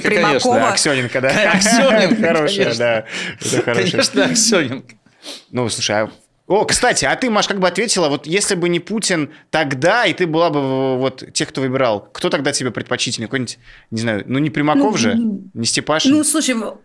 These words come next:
Speaker 1: во-первых, мы не знаем всего портфолио, да, но то существует некий консенсус, что об этом рассказывает сама Таня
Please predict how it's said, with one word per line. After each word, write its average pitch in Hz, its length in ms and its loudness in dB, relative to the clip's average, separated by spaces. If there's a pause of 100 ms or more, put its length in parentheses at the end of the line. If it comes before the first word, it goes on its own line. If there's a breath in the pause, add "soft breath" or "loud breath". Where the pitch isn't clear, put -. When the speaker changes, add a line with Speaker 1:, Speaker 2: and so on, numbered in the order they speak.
(120)
Speaker 1:
во-первых, 247 640 0
мы 240 180 2
не 254 200 2
знаем 226 500 0
всего 208 260 -2
портфолио, 202 540 -2
да, 220 120 0
но 196 140 -2
то 190 100 -2
существует 254 360 0
некий 247 180 0
консенсус, 196 640 -2
что 180 460 -2 (220 loud breath)
об 180 120 0
этом 254 200 0
рассказывает 196 460 -2
сама 190 540 0
Таня 151 280 0